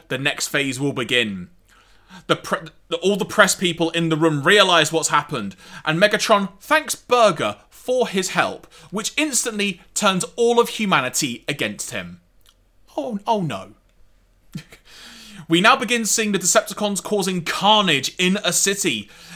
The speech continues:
as Megatron has declared martial law and, and dares anyone to oppose him. Megatron then christens this city, which he is currently destroying, as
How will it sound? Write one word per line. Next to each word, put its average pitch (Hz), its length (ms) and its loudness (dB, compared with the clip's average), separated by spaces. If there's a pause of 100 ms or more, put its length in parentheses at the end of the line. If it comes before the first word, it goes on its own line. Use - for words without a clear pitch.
as 143 160 0
Megatron 190 480 0
has 180 160 -2
declared 175 440 0
martial 165 440 2
law 143 500 0 (460)
and, 151 220 0 (300)
and 147 300 0
dares 160 560 6 (200)
anyone 139 360 -2
to 147 160 -2
oppose 127 440 -4
him. 90 340 -8 (640)
Megatron 196 540 4
then 196 180 2
christens 226 540 2
this 208 200 2
city, 190 380 0
which 165 200 -2
he 175 140 0
is 165 80 0
currently 190 460 -2
destroying, 143 800 0 (260)
as 170 560 8